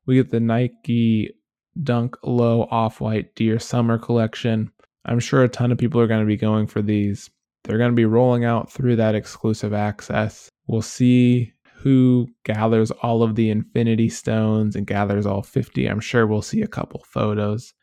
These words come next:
of those, but those are for a hundred and eighty dollars. Not my cup of tea, but best of luck if you're going after those, and I hope you get exclusive access. On the tenth, we get the Sacai Nike Blazer Low Light British Tan.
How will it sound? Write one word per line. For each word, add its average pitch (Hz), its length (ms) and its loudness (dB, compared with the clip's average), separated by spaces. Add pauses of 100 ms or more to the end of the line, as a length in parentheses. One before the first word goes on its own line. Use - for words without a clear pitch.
(160)
of 110 180 -6
those, 127 400 2
but 139 140 -4
those 139 180 2
are 123 80 0
for 110 220 -6
a 107 60 -4
hundred 117 320 -2
and 110 100 0
eighty 107 280 -2
dollars. 117 600 0 (260)
Not 139 320 -2
my 123 220 0
cup - 240 -6
of 117 160 -4
tea, 117 420 0 (340)
but - 260 -2
best - 260 -2
of - 140 -6
luck 107 240 -4
if - 120 -10
you're 69 80 -4
going 65 320 -4
after 65 300 -6
those, 67 320 -4
and 64 120 -8
I 117 40 -8
hope 117 320 -4
you - 100 -2
get - 140 -6
exclusive - 520 -10
access. - 720 -14 (180)
On 113 180 0
the 101 80 0
tenth, 143 400 0
we 117 100 2
get 110 200 0
the 104 80 -4
Sacai 123 560 -2
Nike 110 320 -2
Blazer 104 420 -4
Low 131 360 4
Light 107 300 -2
British 101 300 -4
Tan. 117 460 -2